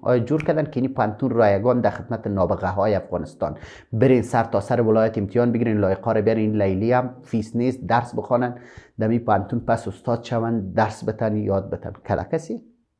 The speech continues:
نکده او پانتونا به خاطر پیس سفید یا پول خود خواستن سفید بسازن، پولای رشوت حرام و اینا را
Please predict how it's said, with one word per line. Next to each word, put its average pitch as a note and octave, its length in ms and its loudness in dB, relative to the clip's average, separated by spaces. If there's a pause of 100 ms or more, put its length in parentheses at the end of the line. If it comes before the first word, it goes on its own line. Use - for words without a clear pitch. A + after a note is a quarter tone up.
(1040)
نکده A#2+ 360 0
او F#2 160 2
پانتونا E2+ 540 -4
به E2 120 -4
خاطر - 300 -8
پیس F2 260 -4
سفید - 500 -10 (300)
یا F#2 100 0
پول A#2+ 240 2
خود A#2 180 0
خواستن A#2+ 380 -2
سفید A#2 380 -4
بسازن، A2+ 360 -2
پولای G2 340 -2
رشوت - 480 -6 (500)
حرام F#2 360 -4
و F2+ 40 -4
اینا F2+ 280 -2
را C2+ 140 -2